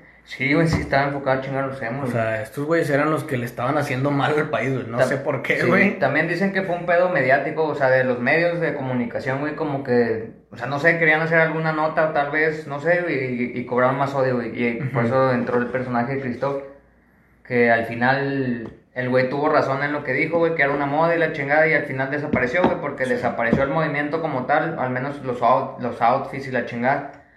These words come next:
Speaker 1: La música, pues, se quedó y siempre vivirá porque es música y
Speaker 2: Claro.
Speaker 1: se quedó para la posteridad.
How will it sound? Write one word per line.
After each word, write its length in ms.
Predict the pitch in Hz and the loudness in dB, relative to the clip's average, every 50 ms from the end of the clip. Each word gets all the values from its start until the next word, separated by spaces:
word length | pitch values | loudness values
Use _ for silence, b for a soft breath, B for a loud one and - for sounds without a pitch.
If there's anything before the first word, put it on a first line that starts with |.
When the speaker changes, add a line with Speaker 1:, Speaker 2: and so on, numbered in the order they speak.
| B B B - | B B B -2
Speaker 1:
La 100 | 123 120 | 0 2
música, 480 | 123 123 123 120 - 131 - 143 143 | 2 2 0 -2 -2 -2 -2 -2 0
pues, 140 | 139 139 - - | 0 -2 -2 -2
se 120 | 120 - | -2 0
quedó 280 | 120 120 139 156 165 160 | 2 2 4 4 4 4
y 240 | 147 135 123 113 - | 2 0 -2 -4 -2
siempre 300 | - 120 113 120 120 131 | -2 -2 -2 0 0 0
vivirá 380 | 131 131 123 113 113 139 156 - | 0 0 0 2 2 2 2 2
porque 240 | 139 123 104 117 110 | -2 -6 -8 -8 -8
es 60 | 110 120 | -6 -6
música 420 | 123 123 120 120 - - - 143 | -6 -6 -6 -8 -10 -12 -10 -6
y 80 | 131 120 | -6 -6
Speaker 2:
Claro. 180 | 117 110 107 117 | -6 -6 -6 -2
Speaker 1:
se 40 | - | -2
quedó 180 | - 107 104 | -2 -2 -2
para 160 | 110 120 117 117 | -2 -4 -4 -4
la 60 | - | -6
posteridad. 640 | 120 117 - 127 120 120 123 127 127 127 127 - | -8 -8 -6 -4 -2 0 0 0 0 -4 -8 -14